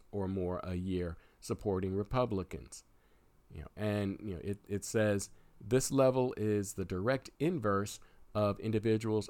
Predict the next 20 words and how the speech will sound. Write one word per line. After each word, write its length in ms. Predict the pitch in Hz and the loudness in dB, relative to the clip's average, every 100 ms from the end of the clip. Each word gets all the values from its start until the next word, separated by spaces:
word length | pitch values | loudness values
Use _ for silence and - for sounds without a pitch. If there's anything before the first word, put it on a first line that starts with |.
| - | 0
earning 360 | 113 120 117 107 | 2 4 2 2
less 220 | 107 104 | 0 0
than 220 | - 98 | -4 -4
fifteen 480 | - 107 - 104 98 | -4 -8 -4 -4 -2
thousand 460 | - 110 139 135 | 0 0 0 0
dollars 360 | 104 95 92 92 | 0 0 0 -2
a 80 | 92 | -2
year 380 | 92 87 87 - - - - | 0 -2 -2 -8 -18 -16 -2
who 140 | 113 | 0
support 460 | - - 120 98 80 | 0 -4 -2 -2 2
Democrats 680 | 120 139 98 98 92 90 - | 2 2 -2 -2 -2 -4 -6
at 160 | 95 | -8
sixty-three 760 | - 135 - - 104 117 110 117 | -4 -6 -6 -8 -8 -4 -2 -2
percent 680 | - 90 - - 123 90 - - - - - | -4 -10 -6 -2 -2 -2 -6 -16 -20 -20 -8
and 220 | 101 95 | -6 -4
Republicans 800 | 92 135 131 104 101 98 92 - | -2 0 2 0 0 -2 -4 -8
at 160 | - 101 - | -6 -6 -4
only 300 | 92 92 95 | -4 -4 -6
thirty-six 720 | 87 82 90 92 135 120 - | -8 -6 -6 -4 0 0 -2
percent." 600 | - 85 - 82 - | -10 -10 -8 -10 -12